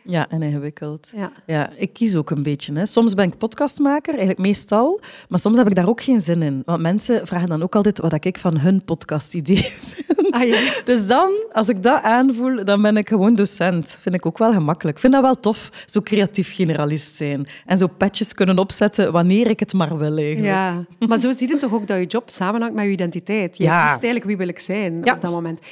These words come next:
Speaker 2: We vragen dat ook vaak als eerste, hè, aan nieuwe mensen. "Welk werk doe jij?"
Speaker 1: Dat is waar.
Speaker 2: Omdat we dat, ja, we vinden dat interessant. Dat zegt iets over wie je bent.
Speaker 1: Ja.
Speaker 2: Of wij denken dat toch,
Speaker 1: Ja.
Speaker 2: dat dat iets zegt over wie je bent.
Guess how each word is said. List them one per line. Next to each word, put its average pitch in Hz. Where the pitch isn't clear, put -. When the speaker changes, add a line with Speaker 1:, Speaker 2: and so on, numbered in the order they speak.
Speaker 2:
We 208
vragen 240
dat 262
ook 208
vaak 196
als 185
eerste, 226
hè, 226
aan 247
nieuwe 190
mensen. 170
"Welk 175
werk 175
doe 202
jij?" 208
Speaker 1:
Dat 262
is -
waar. 151
Speaker 2:
Omdat 196
we 185
dat, 175
ja, 185
we 196
vinden 180
dat 175
interessant. 214
Dat 196
zegt 208
iets 214
over 190
wie 196
je 185
bent. 175
Speaker 1:
Ja. 185
Speaker 2:
Of 196
wij 180
denken 208
dat 175
toch, 180
Speaker 1:
Ja. 196
Speaker 2:
dat 185
dat 185
iets 180
zegt 190
over 180
wie 180
je 175
bent. 170